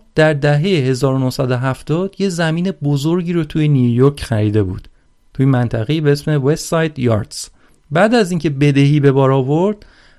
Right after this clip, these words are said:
اول بانک‌ها می‌خواستن اون زمین رو از چنگش در بیارن، اما بعد گفتن که بیایم از برند ترامپ، بالاخره این برندش خیلی قویه،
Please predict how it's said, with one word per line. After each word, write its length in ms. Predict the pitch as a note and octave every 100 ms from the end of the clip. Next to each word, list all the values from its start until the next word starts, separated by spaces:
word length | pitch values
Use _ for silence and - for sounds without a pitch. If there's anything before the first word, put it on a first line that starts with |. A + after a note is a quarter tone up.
| -
اول 360 | D3 D#3 F#3+ A3
بانک‌ها 320 | F3+ E3+ D3+ G3+
می‌خواستن 600 | F#3+ G3 F#3+ - G3 G3
اون 140 | F#3 F#3+
زمین 320 | E3+ E3 F3+
رو 60 |
از 120 | E3+ D3
چنگش 340 | D#3 D3+ D3
در 300 | D3 C#3 A#2+
بیارن، 380 | A2 G#2 G2+ G#2 _ _ _
اما 200 | - F3
بعد 220 | G3+ G3+ -
گفتن 360 | G#3 - G3+
که 260 | G3 G3+ F3+
بیایم 300 | F3 F3+ F#3
از 280 | C#3+ C3 B2
برند 380 | C3 D3 D#3+ F3+
ترامپ، 500 | - C3 C#3+ D#3 -
بالاخره 380 | B2+ B2+ C3
این 180 | D3 D3+
برندش 440 | B2+ B2+ C#3 D#3 -
خیلی 240 | C#3+ D3
قویه، 500 | D3 A2 G#2 G2+ G2